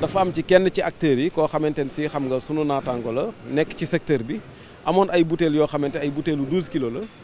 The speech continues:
yoo xam ne da daan jóge rek ñu koy jëlee ci wàllum bitim réew muy ñëw te du jaar fi mu war a jaar. Maintenant nag léegi nag état ni léegi bouteille ñu tudde ko les bouteilles neutres.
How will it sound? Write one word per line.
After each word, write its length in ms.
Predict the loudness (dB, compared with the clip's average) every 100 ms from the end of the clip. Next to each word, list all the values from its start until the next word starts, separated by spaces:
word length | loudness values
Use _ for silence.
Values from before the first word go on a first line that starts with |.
| -20 -8
yoo 120 | -2 0
xam 80 | 2
ne 40 |
da 60 | 4
daan 200 | 4 4
jóge 220 | 2 4
rek 160 | 2 2
ñu 120 | 0
koy 180 | 4 4
jëlee 220 | 4 2
ci 140 | 0 2
wàllum 280 | 2 2 0
bitim 220 | -2 0
réew 140 | 0
muy 180 | 2 2
ñëw 160 | 2 0
te 100 | 0
du 100 | 0
jaar 220 | 2 2
fi 80 | 2
mu 100 | -2
war 100 | -2
a 60 | -2
jaar. 200 | -2 -4 -6 -16 -20 -20 -10
Maintenant 320 | -2 2 4 4
nag 160 | 4
léegi 220 | 4 4
nag 140 | 2 -2
état 300 | -2 2 2 2
ni 160 | 0
léegi 240 | 0 0 0
bouteille 300 | 2 2 4
ñu 120 | 2
tudde 220 | 2 0
ko 80 | 2
les 140 | 0
bouteilles 300 | 0 0 0
neutres. 280 | 0 -2 -8